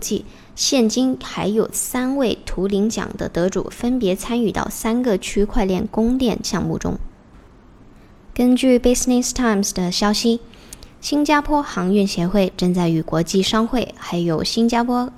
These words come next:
新加坡科技初创企业 Perlin 合作，建立基于区块链的国际船舶电子注册系统。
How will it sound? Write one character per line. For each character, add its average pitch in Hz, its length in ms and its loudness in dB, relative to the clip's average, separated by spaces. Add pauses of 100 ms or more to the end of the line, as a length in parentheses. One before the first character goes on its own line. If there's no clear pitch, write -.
新 - 220 -2
加 262 140 0
坡 269 200 -4 (140)
科 277 340 -2
技 269 400 -4 (120)
初 - 240 -2
创 - 220 0
企 - 160 -2
业 - 300 0
Perlin 214 400 2 (220)
合 - 160 -4
作， - 240 -4 (640)
建 214 420 4
立 202 280 4
基 233 240 -2
于 254 160 2
区 262 240 0
块 262 220 2
链 196 160 4
的 175 80 2
国 170 200 0
际 196 240 2
船 190 380 0
舶 214 160 0
电 226 260 0
子 - 320 -4
注 185 200 -2
册 175 180 -4
系 180 160 -2
统。 - 160 -6